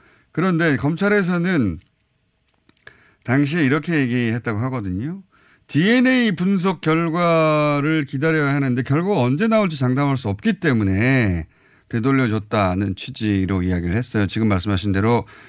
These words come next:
디엔에이 결과를 언제까지 기다리냐. 이거 일 년 있다가 나올 수도 있는데 그 사이에, 어, 피의자가 피해를 입으니까 복-, 복구할 수 없는 피해를 입으니 되돌려준 것이다. 무죄 추정 원칙에 의하여. 이런 취지인 것 같습니다.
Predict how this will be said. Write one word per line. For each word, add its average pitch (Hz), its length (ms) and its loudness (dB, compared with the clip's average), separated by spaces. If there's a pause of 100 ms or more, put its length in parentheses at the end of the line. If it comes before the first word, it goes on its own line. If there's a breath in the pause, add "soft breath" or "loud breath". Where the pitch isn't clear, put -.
(220 loud breath)
디엔에이 160 400 4
결과를 143 520 0
언제까지 131 420 0
기다리냐. 104 760 0
이거 104 140 -2
일 113 180 2
년 139 120 4
있다가 107 220 -2
나올 98 140 0
수도 104 180 -6
있는데 92 680 -2 (640 soft breath)
그 139 140 -4
사이에, 151 760 0 (480 soft breath)
어, 127 240 -2
피의자가 151 840 0
피해를 247 280 -2
입으니까 101 520 -2
복-, - 480 -12
복구할 110 320 -2
수 - 140 -8
없는 92 200 -2
피해를 107 240 -2
입으니 92 500 -2
되돌려준 98 540 -2
것이다. - 480 -12
무죄 101 220 2
추정 101 320 -2
원칙에 - 340 -8
의하여. 67 180 -10 (400 soft breath)
이런 156 180 4
취지인 165 280 -2
것 117 80 2
같습니다. 98 460 -4